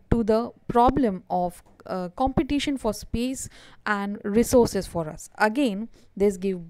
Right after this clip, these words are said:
birth to the problem of deforestra-, deforestation,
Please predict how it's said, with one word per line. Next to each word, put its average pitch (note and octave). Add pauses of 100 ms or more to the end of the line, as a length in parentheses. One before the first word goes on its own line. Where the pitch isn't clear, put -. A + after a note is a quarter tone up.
birth A3 (440)
to G3+
the F#3
problem G#3 (100)
of F#3 (120)
deforestra-, E3+
deforestation, F3+